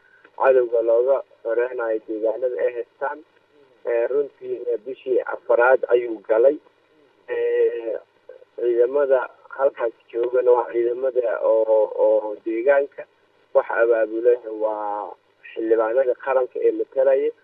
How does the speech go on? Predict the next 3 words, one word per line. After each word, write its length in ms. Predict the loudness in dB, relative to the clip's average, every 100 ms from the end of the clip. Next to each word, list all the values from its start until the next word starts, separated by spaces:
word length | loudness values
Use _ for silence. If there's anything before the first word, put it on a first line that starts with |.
| _ _ _ _ -10
Runtii 540 | -8 -8 -14 -6 -6
xildhibaanada 800 | -4 -4 0 2 2 2 4 4 2 -2 -12 _ _
baarlamaanka 580 | -2 0 0 0 -2 -4